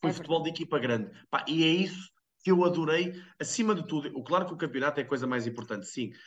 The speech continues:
Speaker 1: Mas se me dissesse assim, o que é que eu gostei mais da equipa do, do Benfica deste ano? A personalidade europeia. Jogámos como um grande. Pá, e isso é,
Speaker 2: Desde o
Speaker 1: não, não
Speaker 2: primeiro
Speaker 1: se
Speaker 2: jogo
Speaker 1: mede.
Speaker 2: com o Midtjylland, não é verdade. O Nuno Pífano diz aqui que os dois pontos de vantagem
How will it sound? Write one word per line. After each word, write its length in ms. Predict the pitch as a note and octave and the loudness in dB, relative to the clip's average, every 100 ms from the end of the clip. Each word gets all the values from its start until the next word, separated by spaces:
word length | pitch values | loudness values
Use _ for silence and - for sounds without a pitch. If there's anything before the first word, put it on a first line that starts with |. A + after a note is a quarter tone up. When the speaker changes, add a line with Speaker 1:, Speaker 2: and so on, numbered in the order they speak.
| - - | -14 -4
Speaker 1:
Mas 100 | C#3+ | -4
se 60 | |
me 60 | E3 | -4
dissesse 220 | E3+ F3+ | -4 -2
assim, 100 | D#3 | -2
o 40 | C#3+ | 0
que 120 | F#3+ | 0
é 20 | |
que 60 | F3+ | 0
eu 60 | |
gostei 260 | F3+ - F3 | -2 -2 0
mais 200 | E3+ D3+ | 2 0
da 60 | |
equipa 300 | D3+ D3 C#3+ | -4 -6 -8
do, 220 | B2+ B2+ A#2 | -6 -6 -4
do 80 | B2+ | -4
Benfica 320 | B2+ B2+ B2 | -4 -4 -4
deste 200 | A#2+ A2 | -4 -6
ano? 160 | F#2+ - _ | -8 -12 _
A 80 | C3 | -8
personalidade 600 | - - C#3+ C#3 C3 B2+ | -8 -8 -4 -2 0 0
europeia. 320 | A2+ G2 G2+ | 0 -4 -6
Jogámos 360 | G2 G2+ C#3+ B2 | -6 -2 -2 -2
como 200 | - B2+ | -4 -4
um 60 | A2+ | -2
grande. 340 | G2 F#2 F#2 - | -4 -6 -10 -16
Pá, 60 | - - | -20 -6
e 160 | A#2 | -4
isso 180 | C3 B2 - _ _ _ _ _ _ | -4 -8 -20 _ _ _ _ _ _
é, 880 | A#2+ A#2 A2 G#2+ G2 F#2+ F2+ F2 - - | 2 4 4 2 0 -2 -4 -6 -12 0
Speaker 2:
Desde 200 | G#3+ D3+ | 2 4
o 60 | |
Speaker 1:
não, 0 | |
não 60 | D#3+ | 4
Speaker 2:
primeiro 240 | A3+ G#3+ | 6 4
Speaker 1:
se 60 | G3+ | 4
Speaker 2:
jogo 100 | D3+ | 2
Speaker 1:
mede. 80 | B2+ | 0
Speaker 2:
com 60 | |
o 20 | A#2 | -2
Midtjylland, 500 | B2 - F#3 F#3+ - _ | -4 -4 -4 -4 -14 _
não 120 | A3 A3+ | -16 -10
é 20 | |
verdade. 300 | F#3+ F3 E3+ _ _ - _ _ - | -10 -10 -16 _ _ -20 _ _ 2
O 320 | A3+ A3+ A#3 | 4 6 6
Nuno 380 | B3 B3 B3 B3 | 6 4 4 2
Pífano 760 | B3 G#3+ G3+ F#3+ F#3 F3 - - | -2 0 0 0 0 -4 -6 -10
diz 260 | G#3+ G#3 | -6 0
aqui 260 | A3 A3+ A3 | 0 0 -4
que 140 | G#3 | -2
os 60 | G#3 | -2
dois 140 | G#3 G#3 | -2 -2
pontos 260 | G#3 G3+ | -4 -4
de 60 | - | -4
vantagem 640 | G#3 G3+ G3+ F#3 F#3+ G3+ | -4 2 0 0 -6 -8